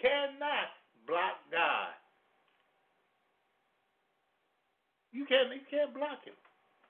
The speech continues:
You can't block him. You might as well just quit because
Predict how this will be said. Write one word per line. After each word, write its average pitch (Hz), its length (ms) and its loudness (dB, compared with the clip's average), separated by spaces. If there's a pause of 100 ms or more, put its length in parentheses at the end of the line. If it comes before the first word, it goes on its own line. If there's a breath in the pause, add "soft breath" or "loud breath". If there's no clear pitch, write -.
(760)
You 196 200 -6
can't 208 280 0
block 196 200 2
him. 165 120 -8
You 170 100 -8
might 190 220 2
as 180 100 0
well 180 260 -2
just 151 180 -4 (200)
quit 285 320 4 (1160)
because 165 420 0